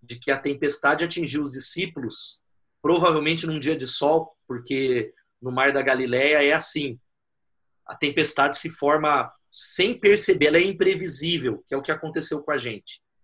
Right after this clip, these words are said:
Jesus parecia que tava dormindo no barco, mas ele,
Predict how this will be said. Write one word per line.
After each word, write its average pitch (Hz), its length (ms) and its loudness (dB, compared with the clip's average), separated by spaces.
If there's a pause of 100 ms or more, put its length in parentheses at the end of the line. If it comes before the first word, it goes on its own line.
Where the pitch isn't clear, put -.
(260)
Jesus 165 480 2
parecia 196 560 2
que - 100 -8
tava 185 220 0
dormindo 170 460 -2
no 180 100 -2
barco, 123 360 -2 (600)
mas 127 280 -2
ele, 165 440 0